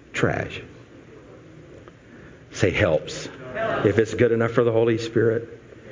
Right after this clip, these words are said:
Speaker 1: it's good enough for me. How did they choose?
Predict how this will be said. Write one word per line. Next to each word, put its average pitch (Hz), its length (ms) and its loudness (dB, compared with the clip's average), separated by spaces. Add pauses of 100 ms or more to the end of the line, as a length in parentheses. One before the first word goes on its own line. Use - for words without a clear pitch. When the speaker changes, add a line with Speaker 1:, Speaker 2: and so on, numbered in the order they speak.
(1300)
Speaker 1:
it's - 160 -6
good 80 160 2
enough 78 220 0
for - 140 -2
me. 78 340 0 (920)
How 151 360 2
did 156 180 0
they 107 160 2
choose? 80 680 0